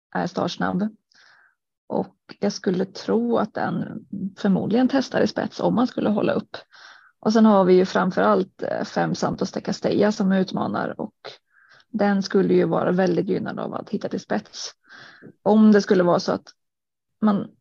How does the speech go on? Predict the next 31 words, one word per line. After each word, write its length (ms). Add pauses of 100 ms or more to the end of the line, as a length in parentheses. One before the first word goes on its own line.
(560)
är 80
säker 440
på 200
att 100
han 100
hittar 180
till 120
spets 300
så 120
kan 340
det 80
vara 200
en 80
rolig 240
spik 380
i 60
omgången. 480 (560)
Men 580 (1000)
jag 220
är 40
inte 280
helt 200
säker 300
på 120
att 80
han 160
gör 180
det. 160
Senast 360
de 180
möttes 760